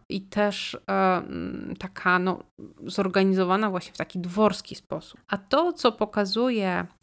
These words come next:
Rogier van der Weyden, jest dużo bardziej, mm, kameralne, dużo bardziej, powiedziałabym, takie domowe.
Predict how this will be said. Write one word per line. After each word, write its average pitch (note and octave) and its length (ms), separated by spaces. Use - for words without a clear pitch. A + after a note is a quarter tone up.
Rogier G3 420
van G3+ 180
der G3 180
Weyden, F#3+ 600
jest A3 180
dużo F4+ 280
bardziej, B3+ 760
mm, G#3 120
kameralne, C4 640
dużo A3 280
bardziej, G#3+ 880
powiedziałabym, F#3 480
takie F#3 260
domowe. G3 560